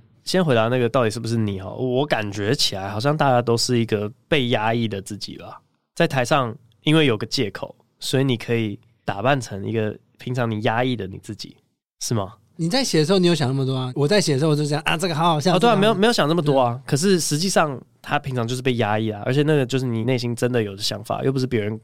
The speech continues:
Speaker 1: 灌给你的。
Speaker 2: 哦。可是我最近听到
Speaker 1: 所以在台上表演才会觉得很
Speaker 2: 蛮有趣的事。
Speaker 1: 舒压、很抒发，因为平常不能表现成这个样子。
Speaker 2: 嗯。<laughs> 是啊。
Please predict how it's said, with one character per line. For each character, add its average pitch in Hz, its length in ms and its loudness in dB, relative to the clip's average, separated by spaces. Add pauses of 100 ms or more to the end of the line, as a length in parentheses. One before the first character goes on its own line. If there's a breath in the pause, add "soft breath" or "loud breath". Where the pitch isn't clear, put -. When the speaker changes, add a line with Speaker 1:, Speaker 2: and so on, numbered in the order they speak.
(160)
Speaker 1:
灌 107 200 -2
给 82 120 -14
你 76 140 -14
的。 - 100 -14 (640)
Speaker 2:
哦。 135 460 -6 (380)
可 165 60 0
是 220 40 2
我 196 80 4
最 196 140 4
近 196 100 2
听 170 120 2
到 175 80 4
Speaker 1:
所 202 100 6
以 - 20 4
在 214 120 4
台 151 100 2
上 160 100 4
表 131 140 4
演 131 80 4
才 120 140 2
会 139 80 4
觉 123 100 0
得 120 80 2
很 117 60 0
Speaker 2:
蛮 107 40 0
有 95 40 -4
趣 - 0 -
的 - 20 -8
事。 - 60 -4
Speaker 1:
舒 123 320 -2
压、 107 500 0
很 110 100 -8
抒 120 280 -2
发， 107 420 -6 (160)
因 131 80 -2
为 127 60 2
平 123 120 -4
常 113 140 -2
不 147 140 2
能 104 180 -2
表 98 140 -10
现 107 180 -6
成 95 140 -8
这 95 80 -10
个 98 60 -8
样 95 220 -10
子。 - 120 -18 (640)
Speaker 2:
嗯。 117 240 -4 (840 loud breath)
<laughs> - 680 -20
是 - 180 -10
啊。 147 220 -6